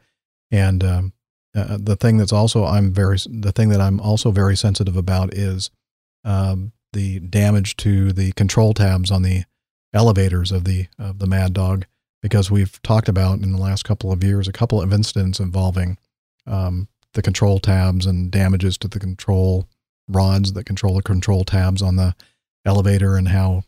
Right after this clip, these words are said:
you know, there in a couple different cases where either the airplane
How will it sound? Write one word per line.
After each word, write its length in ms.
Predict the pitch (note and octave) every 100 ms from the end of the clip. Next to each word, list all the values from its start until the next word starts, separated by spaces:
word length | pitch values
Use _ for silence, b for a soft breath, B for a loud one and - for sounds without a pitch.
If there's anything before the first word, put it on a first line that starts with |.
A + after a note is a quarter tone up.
| -
you 60 | G2
know, 100 | F2+
there 220 | F#2 F#2
in 140 | - G2
a 40 |
couple 200 | G#2+ G2+
different 260 | G2+ G2+ F#2+
cases 460 | G2 F#2+ G2 F#2 F#2+ -
where 320 | G2 F#2 F#2 _ _ _ -
either 200 | G2+ G2+
the 140 | F#2+
airplane 640 | G2 G#2+ G#2+ G2+ G2 F#2+